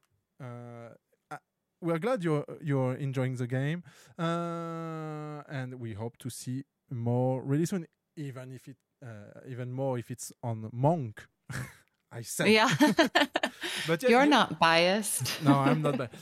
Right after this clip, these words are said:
Speaker 1: uh, is, is it you who chose Bard in the first place, or was it, uh, uh, advised to you to use, uh,
Speaker 2: Yeah,
Speaker 1: to
Speaker 2: I mean, it was advised. Also, Summoner
Speaker 1: Mm.
Speaker 2: was advised. Um, but, you know, when I was reading up
Speaker 1: Mm-hmm.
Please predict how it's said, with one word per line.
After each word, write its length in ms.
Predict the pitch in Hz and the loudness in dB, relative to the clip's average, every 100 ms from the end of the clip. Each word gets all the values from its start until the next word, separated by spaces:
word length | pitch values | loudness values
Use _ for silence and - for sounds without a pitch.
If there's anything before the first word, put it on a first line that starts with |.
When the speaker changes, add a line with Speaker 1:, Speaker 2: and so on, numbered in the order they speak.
| 135 | -10
Speaker 1:
uh, 100 | 165 - - - _ | -10 -10 -18 -20 _
is, 160 | 196 185 - | 2 2 4
is 100 | 190 | 4
it 240 | 208 - | 4 4
you 100 | 240 - | 4 4
who 100 | 220 | 2
chose 460 | - 185 170 151 147 _ _ | 4 6 8 6 0 _ _
Bard 400 | 139 120 151 185 | 0 6 6 6
in 100 | 175 | 4
the 100 | 160 | 0
first 320 | 156 175 196 - | 2 2 0 0
place, 220 | 226 240 | -2 -2
or 220 | 156 143 | 0 0
was 240 | 127 131 120 | 2 2 2
it, 220 | 127 - - | -2 -6 -8
uh, 40 | |
uh, 1400 | 131 117 113 110 110 110 107 104 107 107 107 113 107 107 107 - | -6 -4 -6 -8 -10 -10 -12 -12 -14 -16 -14 -12 -10 -10 -12 -6
advised 520 | 127 110 127 123 - | -4 2 2 2 0
to 60 | 120 | -2
you 300 | 98 110 113 | -2 -2 -4
to 140 | - | -8
use, 300 | 110 110 104 | -8 -6 -8
uh, 180 | 107 110 | -8 0
Speaker 2:
Yeah, 340 | 403 415 415 415 | 4 6 4 0
Speaker 1:
to 40 | 233 | -2
Speaker 2:
I 120 | 302 | -2
mean, 400 | 370 381 370 349 - _ _ | 0 0 -2 -4 -10 _ _
it 160 | 302 247 | -6 -2
was 240 | 277 285 | 0 4
advised. 800 | 311 285 233 226 233 240 240 - - | 2 4 4 6 6 4 2 -2 0
Also, 360 | 233 233 269 | 0 2 2
Summoner 640 | 254 - 196 202 214 220 226 | 2 2 4 2 2 0 0
Speaker 1:
Mm. 40 | |
Speaker 2:
was 220 | 226 226 - | 0 0 0
advised. 760 | 233 208 220 220 226 247 247 - - | -2 0 0 2 0 0 -2 -2 4
Um, 320 | 214 208 196 | 6 8 6
but, 200 | 202 202 - - | 4 0 -4 0
you 100 | 254 | 4
know, 160 | 254 233 | 6 6
when 160 | 240 | 6
I 120 | 254 | 6
was 260 | 285 294 - | 4 4 2
reading 640 | 190 190 190 185 185 190 - _ | 2 4 4 2 2 -2 -6 _
up 160 | 185 143 | 4 4
Speaker 1:
Mm-hmm. 200 | 147 | 2